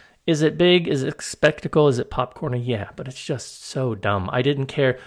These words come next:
The only character I cared about out of everybody we met, most of whom were new,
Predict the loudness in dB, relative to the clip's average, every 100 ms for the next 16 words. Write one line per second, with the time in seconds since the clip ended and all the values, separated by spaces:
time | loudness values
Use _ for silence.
0 | -4 4 6 6 4 2 2 0 0 0
1 | 0 2 4 6 4 0 _ _ _ _
2 | _ 2 2 0 -2 2 2 4 4 2
3 | 2 2 0 -2 _ _ _ _ _ _
4 | _ -6 0 2 2 0 2 2 4 2
5 | 2 0 0 -2